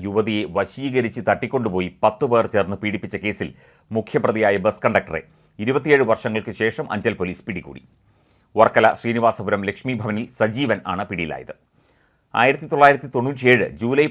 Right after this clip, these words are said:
പതിനാറാം തീയതിയായിരുന്നു കേസിനാസ്പദമായ സംഭവം നടന്നത്. അഞ്ചൽ കുളത്തൂപ്പുഴ റൂട്ടിൽ സർവീസ് നടത്തുന്ന സ്വകാര്യ ബസിന്റെ ഉടമയുടെ മകനും കണ്ടക്ടറുമായിരുന്നു സജീവൻ. കുളത്തൂപ്പുഴ ക്ഷേത്ര ദർശനം കഴിഞ്ഞ്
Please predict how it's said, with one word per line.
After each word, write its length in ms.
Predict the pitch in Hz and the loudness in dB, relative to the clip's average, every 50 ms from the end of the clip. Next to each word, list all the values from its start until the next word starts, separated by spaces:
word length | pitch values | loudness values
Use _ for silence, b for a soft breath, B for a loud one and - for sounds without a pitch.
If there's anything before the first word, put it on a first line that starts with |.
| - | 2
പതിനാറാം 400 | 127 120 131 143 147 156 156 147 127 135 | 2 2 4 6 8 8 8 6 4 0
തീയതിയായിരുന്നു 480 | 135 123 120 110 101 95 95 - 120 - 117 | -2 0 2 2 2 2 0 -2 -6 -4 -4
കേസിനാസ്പദമായ 680 | 120 120 - 127 113 110 - - - 123 113 107 101 92 - - | -4 -4 -2 -2 -4 -4 -4 -4 -2 -2 0 0 -2 -2 -2 -4
സംഭവം 280 | 95 92 98 95 85 80 78 | -4 -2 -2 -2 -2 -2 -4
നടന്നത്. 340 | 78 78 73 78 71 69 67 - _ _ _ _ _ _ _ _ _ _ _ _ - 117 | -6 -6 -6 -8 -10 -10 -14 -16 _ _ _ _ _ _ _ _ _ _ _ _ 0 0
അഞ്ചൽ 240 | 127 135 147 165 156 151 - | 0 2 2 2 2 2 2
കുളത്തൂപ്പുഴ 400 | 131 131 131 147 160 131 139 139 139 131 | 2 2 4 4 2 2 4 4 4 4
റൂട്ടിൽ 220 | 127 117 123 120 113 - 131 | 2 0 -2 -4 -2 0 0
സർവീസ് 300 | 120 127 139 127 - 139 | 0 0 -2 -4 -4 -2
നടത്തുന്ന 340 | 117 113 - 123 117 120 110 104 - | -2 -4 -4 -2 0 0 0 0 0
സ്വകാര്യ 340 | 120 113 123 131 139 147 127 | 2 6 6 6 6 6 2
ബസിന്റെ 300 | 123 117 127 113 110 107 110 - 113 104 | 0 -2 -2 0 0 0 0 -2 -2 0
ഉടമയുടെ 400 | 110 120 127 127 120 110 113 - b b b b _ - 101 104 | 2 2 2 0 0 0 -2 -4 b b b b _ -4 0 0
മകനും 320 | 107 104 120 127 123 123 127 - - - - - | 0 2 2 0 -2 -4 -8 -14 -20 -6 -2 0
കണ്ടക്ടറുമായിരുന്നു 680 | 101 107 123 131 - - - 95 87 85 87 117 113 - | 0 2 0 0 0 -2 -2 -2 -2 -2 -4 -8 -12 -12
സജീവൻ. 300 | 80 69 73 76 - - - _ _ _ _ _ _ _ _ _ _ _ _ _ _ - | -14 -14 -14 -14 -14 -16 -18 _ _ _ _ _ _ _ _ _ _ _ _ _ _ 0
കുളത്തൂപ്പുഴ 380 | 123 135 143 175 165 147 165 160 151 - | 2 4 4 4 4 4 4 2 2 2
ക്ഷേത്ര 260 | - 143 120 156 147 139 | 0 -2 0 2 2 2
ദർശനം 300 | 139 127 - 143 139 135 127 | 0 -2 -4 -4 -4 0 2
കഴിഞ്ഞ് 220 | 127 123 120 123 | 2 2 2 2